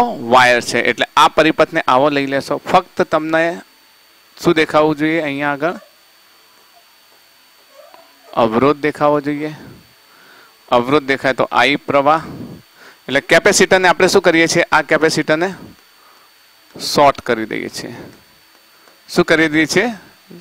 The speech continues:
શોર્ટ. શોર્ટનો અર્થ સમજો છો ને? એક જ છેડા સાથે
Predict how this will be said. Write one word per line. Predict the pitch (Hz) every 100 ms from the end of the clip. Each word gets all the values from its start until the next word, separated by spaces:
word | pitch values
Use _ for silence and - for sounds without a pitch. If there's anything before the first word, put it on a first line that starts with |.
| - -
શોર્ટ. | - - - - - - _ _ _ _ _ _ _ _ _ _ -
શોર્ટનો | - 151 151 165
અર્થ | 165 170
સમજો | 165 202
છો | 226 254
ને? | 143 117 - _ _ _ _
એક | 160 156 185
જ | 170
છેડા | 165 160 151
સાથે | 143